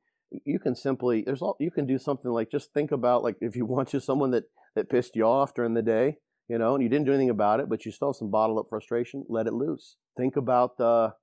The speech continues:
you know, I mean, I'll get gruesome here. Like, some people have been abused, you know, in various ways in their past. Think about rising above those situations.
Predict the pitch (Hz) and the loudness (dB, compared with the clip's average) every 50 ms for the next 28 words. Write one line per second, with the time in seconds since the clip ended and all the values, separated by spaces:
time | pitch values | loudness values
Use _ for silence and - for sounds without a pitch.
0 | _ _ _ _ - 120 120 113 110 110 110 - - 120 123 117 113 107 - - | _ _ _ _ -8 -6 -2 0 0 0 0 0 -2 -2 0 0 0 -2 -2 -2
1 | 101 113 120 123 135 95 82 90 104 123 156 - - 156 127 110 104 98 98 101 | -4 -2 -2 -2 -4 -4 -2 -2 -2 -2 -2 -2 -4 -4 -4 -2 -2 -2 -2 -4
2 | - _ _ - - - 139 131 139 - 160 165 165 - 147 143 139 127 117 123 | -4 _ _ -14 -6 -2 -2 0 0 2 0 0 2 0 0 2 0 0 0 0
3 | 135 139 131 107 110 113 131 160 208 269 254 147 107 - - - - - _ _ | 0 0 0 -2 -2 0 2 2 4 4 2 2 0 -4 -10 -20 -20 -20 _ _
4 | _ _ _ _ _ - 117 110 110 120 135 - 123 113 101 98 117 131 160 202 | _ _ _ _ _ -8 -4 -2 0 0 2 2 0 -2 0 0 0 2 2 0
5 | 214 180 - - 135 117 113 107 98 80 76 - 98 120 107 101 98 - - 104 | 0 -2 -4 -6 -6 -4 -4 -4 -6 -8 -10 -8 -8 -6 -4 -4 -4 -4 -4 -4
6 | 92 90 73 - - - _ _ _ - - 156 156 - 143 123 131 127 123 117 | -4 -4 -8 -10 -14 -20 _ _ _ -6 -4 -2 0 0 0 2 2 2 2 2
7 | - _ _ - - 113 110 120 123 131 139 156 143 135 139 127 117 117 110 123 | 0 _ _ -12 -8 -2 0 2 4 4 4 2 0 0 0 0 0 0 2 2
8 | 127 131 131 120 110 117 117 110 - - 123 110 - - 101 101 110 143 147 - | 4 4 2 2 2 0 0 0 0 -4 -10 -8 -6 -4 -2 0 0 -2 -2 -4
9 | - - - - _ | -10 -14 -14 -14 _